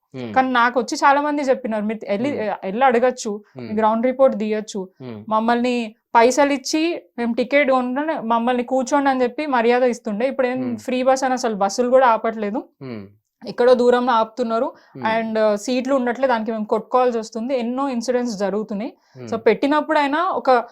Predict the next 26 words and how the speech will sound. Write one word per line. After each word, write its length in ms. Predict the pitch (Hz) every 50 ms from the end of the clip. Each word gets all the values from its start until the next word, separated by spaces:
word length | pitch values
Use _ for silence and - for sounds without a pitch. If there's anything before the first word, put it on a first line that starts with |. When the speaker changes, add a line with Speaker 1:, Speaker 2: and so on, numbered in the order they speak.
| _ _ _
Speaker 2:
సిస్టమాటిక్‌గా 760 | - 247 233 - 285 277 285 294 294 285 294 277 233 262 254
పెట్టి, 320 | 226 226 220 226 247 240
బస్సెస్ 420 | 214 196 202 202 202 269 262 240
ఇంక్రీజ్ 420 | 262 233 226 220 226 240 233 202 208
చేసి, 200 | 214 214 - 233
దానికి 260 | 214 208 208 208 220
ఒక 60 | 214
టైమింగ్స్ 500 | 208 214 202 208 220 247 247 247 226 220
పెట్టి 340 | 202 202 196 - 208 196 196 _ _ _ _ _ -
పెట్టినా 260 | 240 - - 262 285
బాగుండు. 420 | 254 226 202 185 180 - - - _
ఓకే, 300 | - 220 240 233 254 233
ఫ్రీ 200 | 233 - 240 247
బస్ 240 | 247 220 254 254 240
పెట్టినా, 260 | 226 220 196 208 208
అది 120 | 202 220 262
కొ-, 160 | 262 285 269
ఒక 200 | - 226 226 254
ఏజ్ 420 | 240 240 - 226 226 247 240 254
లా-, 160 | 247 247 233 -
వాళ్ళకి 340 | 214 202 220 220 220 240 240
పెట్టున్నా 460 | - 240 208 - - 233 226 247 320 403 - _ _ _ _ _
బాగుంటుండే. 600 | 220 226 220 226 226 226 214 214 202 190 190 196
ఇప్పుడు 200 | 220 214 254 247
మీలాంటి 640 | 240 240 262 254 254 254 247 240 233 240 233 214 - _ _ _ _
వ్యక్తులు 520 | 220 226 220 - 285 262 233 220 196 202